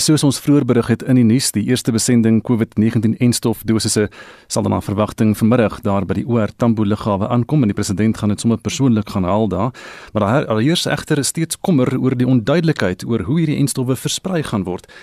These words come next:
En ons praat nou met dokter Angelique Coetzee,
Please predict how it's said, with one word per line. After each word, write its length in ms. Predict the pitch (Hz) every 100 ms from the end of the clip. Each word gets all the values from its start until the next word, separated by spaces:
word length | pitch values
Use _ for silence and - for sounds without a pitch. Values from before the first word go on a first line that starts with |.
| - -
En 80 | 107
ons 120 | 101
praat 280 | 151 143 139
nou 80 | 123
met 320 | 117 117 104
dokter 280 | 113 - 110
Angelique 360 | 110 107 104
Coetzee, 400 | 104 - 107 85